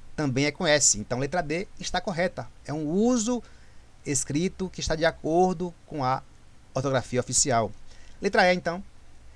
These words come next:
já que a D é correta, então a letra E não pode ser, né? Vamos lá. Eles conseguiram finalizar o projeto. Existe final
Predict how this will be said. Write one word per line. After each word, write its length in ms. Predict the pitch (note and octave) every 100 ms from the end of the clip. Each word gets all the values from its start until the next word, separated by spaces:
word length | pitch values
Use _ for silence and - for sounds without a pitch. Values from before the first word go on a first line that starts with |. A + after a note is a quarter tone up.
| -
já 120 | C#3 C#3+
que 100 | D#3+
a 60 |
D 140 | B2+ B2+
é 80 |
correta, 280 | C3+ C#3 C#3+
então 100 | C#3+
a 40 | D3
letra 140 | C#3
E 40 |
não 60 | C#3+
pode 160 | D#3 C#3+
ser, 220 | - G#2
né? 120 | A#2 -
Vamos 140 | -
lá. 160 | B2+ D#3 - -
Eles 320 | D3 E3 -
conseguiram 540 | D#3+ C#3+ C3 A2+ C3
finalizar 880 | C3+ D3 C#3+ C3+ G#2 - G#2+ B2 - - -
o 140 | A#2 B2+
projeto. 480 | B2+ G2 F#2 F2 -
Existe 260 | A2 C3 C3+
final 440 | - E3 D3 F3